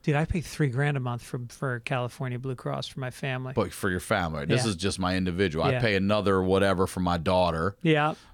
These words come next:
Speaker 2: Um, but yeah, and it's not great.
Speaker 1: Dude, that's, this
Speaker 2: It's not
Speaker 1: system's
Speaker 2: great at all.
Speaker 1: broken.
Speaker 2: It's horrible.
Speaker 1: Yeah.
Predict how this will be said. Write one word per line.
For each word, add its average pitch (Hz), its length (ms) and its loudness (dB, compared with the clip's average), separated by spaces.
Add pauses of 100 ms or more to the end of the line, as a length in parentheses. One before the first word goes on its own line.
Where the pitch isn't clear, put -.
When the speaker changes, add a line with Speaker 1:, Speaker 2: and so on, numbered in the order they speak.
Speaker 2:
Um, 82 600 -2 (160)
but 82 180 -6
yeah, 92 300 0 (100)
and 98 160 2
it's 92 200 -2
not 101 280 0
great. 98 400 0 (260)
Speaker 1:
Dude, 175 200 4
that's, 196 300 0
this 214 200 2
Speaker 2:
It's - 100 2
not 123 120 4
Speaker 1:
system's 143 200 4
Speaker 2:
great 113 200 4
at 175 60 4
all. 175 160 4
Speaker 1:
broken. - 120 2
Speaker 2:
It's 123 160 2
horrible. 123 580 0
Speaker 1:
Yeah. 143 260 2